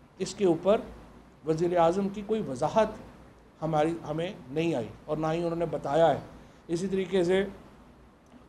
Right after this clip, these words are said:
सुप्रीम कोर्ट की हमें नहीं मालूम कि वो इसके ऊपर तहकीकात कराने को क्यों तैयार नहीं है। क्या हमें नहीं मालूम कि वो क्यों तैयार नहीं है? पहले वो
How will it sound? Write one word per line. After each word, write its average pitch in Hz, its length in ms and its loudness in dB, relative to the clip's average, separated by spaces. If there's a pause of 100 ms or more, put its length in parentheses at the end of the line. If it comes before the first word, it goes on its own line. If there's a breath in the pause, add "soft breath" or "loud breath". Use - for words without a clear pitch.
(160)
सुप्रीम 202 320 2
कोर्ट 196 340 8
की 185 100 -2
हमें 170 320 -4 (100)
नहीं 196 160 4
मालूम 170 380 4
कि 175 120 -4
वो 165 280 2 (300 loud breath)
इसके 175 240 -4
ऊपर 175 200 0
तहकीकात 160 580 0
कराने 156 320 0
को 214 120 -2
क्यों 220 300 2 (260)
तैयार 127 360 2
नहीं 120 240 -4
है। 113 200 -14
क्या 156 440 2 (1120)
हमें 143 160 -6
नहीं 220 120 2
मालूम 175 340 4
कि 165 120 -2
वो 151 180 -2
क्यों 151 160 -2
तैयार 113 320 -2
नहीं 113 200 -8
है? 143 320 -8
पहले 156 420 0
वो 160 280 2